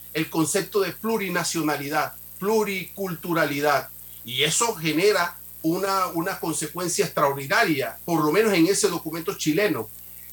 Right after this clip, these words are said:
Esa plurinacionalidad que reconoce dentro del Estado chileno la jurisdicción y las competencias de na-, nacionalidades o naciones internas, provoca en ese proyecto que se ensaye la desaparición del Poder Judicial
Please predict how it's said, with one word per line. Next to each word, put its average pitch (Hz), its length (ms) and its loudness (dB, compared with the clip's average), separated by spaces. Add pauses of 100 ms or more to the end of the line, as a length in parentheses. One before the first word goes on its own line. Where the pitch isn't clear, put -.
(160)
Esa 226 340 2
plurinacionalidad 185 1000 4
que 220 140 4
reconoce 202 640 2
dentro 170 240 0
del 151 120 -2
Estado 202 300 4
chileno 170 560 -2 (220)
la 147 340 2
jurisdicción 156 720 0
y - 20 -2
las 196 140 0
competencias 190 720 0
de 165 240 0 (500)
na-, 156 220 2
nacionalidades 156 960 4
o 175 80 2
naciones 202 500 -2
internas, 151 520 -2 (480)
provoca 220 500 6
en 202 80 2
ese 226 200 0
proyecto 214 600 -2
que 190 240 -4
se 175 140 0
ensaye 208 560 4
la 165 120 2
desaparición 165 680 -2
del 220 180 -2
Poder 208 260 0
Judicial 165 720 -4